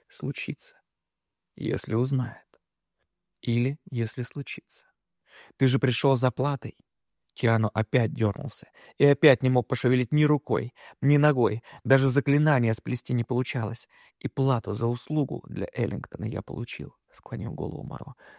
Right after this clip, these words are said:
лукаво улыбнувшись. "К счастью, выбор был большой". "Оживи её! Ты же можешь!" "Не могу!" развёл руками Сид, словно не заметив наглого требования колдуна.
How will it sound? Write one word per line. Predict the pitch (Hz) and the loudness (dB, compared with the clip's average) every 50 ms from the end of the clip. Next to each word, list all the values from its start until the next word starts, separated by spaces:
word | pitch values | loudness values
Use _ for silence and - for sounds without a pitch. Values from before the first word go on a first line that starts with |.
| _ - | _ -8
лукаво | - - - - - 73 - 71 | -6 -6 -6 -6 -8 -10 -8 -10
улыбнувшись. | 67 - - - - - - - - - - - - _ - - - _ | -10 -10 -10 -12 -12 -12 -14 -16 -18 -20 -20 -20 -20 _ -20 -20 -20 _
"К | - | -12
счастью, | - - - - 135 123 - - - - 80 - | -8 -4 0 2 2 2 2 -2 -4 -6 -6 -8
выбор | - - 120 131 120 127 120 117 | -8 -2 0 2 4 4 4 4
был | 123 120 120 | 4 4 6
большой". | 117 123 120 120 - - - 117 - 120 117 - _ _ _ _ _ _ _ _ _ _ _ | 6 6 6 6 2 -2 -4 -4 -4 -4 -8 -12 _ _ _ _ _ _ _ _ _ _ _
"Оживи | - 127 139 135 135 165 180 185 170 196 214 202 | -2 0 0 2 4 4 4 4 6 4 4 4
её! | 180 156 143 139 139 139 139 123 104 - - - - _ _ _ _ _ _ _ _ | 6 6 4 4 4 2 0 -2 -2 -4 -6 -10 -16 _ _ _ _ _ _ _ _
Ты | - 175 185 | 6 6 8
же | 165 190 220 | 8 6 6
можешь!" | 208 214 214 196 160 131 120 110 - - - - - - _ _ _ _ _ _ _ _ _ _ _ | 6 6 6 4 4 2 0 -4 -8 -10 -12 -14 -16 -20 _ _ _ _ _ _ _ _ _ _ _
"Не | 160 143 160 170 175 170 | -8 -4 -2 0 0 2
могу!" | 180 180 180 170 180 175 143 110 67 - - _ _ _ _ _ _ | 2 2 4 6 6 6 6 6 2 -2 -8 _ _ _ _ _ _
развёл | - 120 123 120 117 127 123 113 113 | -2 -2 -2 0 2 2 2 2 2
руками | 123 - - 104 101 104 107 | 0 0 -2 -2 -2 -2 -6
Сид, | - - 147 127 - | -6 -4 -4 -4 -4
словно | - - - 131 120 117 117 | -6 -4 -4 -2 -2 -2 -4
не | 113 117 | -4 -6
заметив | 113 127 127 127 117 - 113 - - | -4 -4 -4 -4 -4 -6 -8 -8 -6
наглого | 117 110 - 107 107 110 | -6 -4 -2 -2 -4 -2
требования | - 113 110 107 101 107 104 107 104 | -2 -4 -6 -4 -4 -6 -6 -6 -8
колдуна. | - - 110 - - - - - 127 | -8 -8 -8 -8 -10 -12 -12 -14 -16